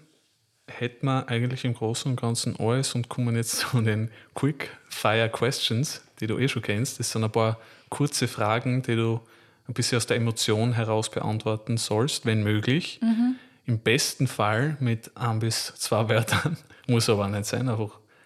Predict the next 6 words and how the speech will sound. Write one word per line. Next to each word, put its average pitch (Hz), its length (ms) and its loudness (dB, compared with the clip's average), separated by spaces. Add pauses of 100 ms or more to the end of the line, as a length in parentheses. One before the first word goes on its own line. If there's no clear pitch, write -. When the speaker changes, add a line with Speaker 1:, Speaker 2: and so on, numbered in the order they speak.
(540)
Speaker 1:
kurz 156 400 0
und 120 280 -2
bündig 117 380 0
beantworten, 101 540 -2
okay? 143 220 -2 (840)
Speaker 2:
Ja. 220 220 -2